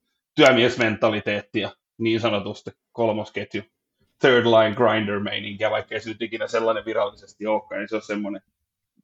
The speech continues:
semmoinen työhevonen kuin mä ja Tuomas oltiin aikanaan, mutta tota, mutta kuitenkin, että saa nähdä, jo-, jotain niitä on pakko tehdä. Että niin kuin ei, ei,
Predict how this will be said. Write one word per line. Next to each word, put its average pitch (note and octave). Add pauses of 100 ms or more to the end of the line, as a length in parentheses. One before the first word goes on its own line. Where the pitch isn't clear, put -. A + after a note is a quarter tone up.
(220)
semmoinen G2+ (240)
työhevonen G2+
kuin G2+
mä G#2
ja G#2
Tuomas G#2
oltiin F#2
aikanaan, F#2+
mutta G#2+
tota, - (1080)
mutta A2+
kuitenkin, B2+
että -
saa C#3+
nähdä, B2+
jo-, C#3+
jotain D#3
niitä C#3+
on D3
pakko D3
tehdä. A2 (160)
Että A2
niin A2+
kuin A2+
ei, A2+
ei, A2+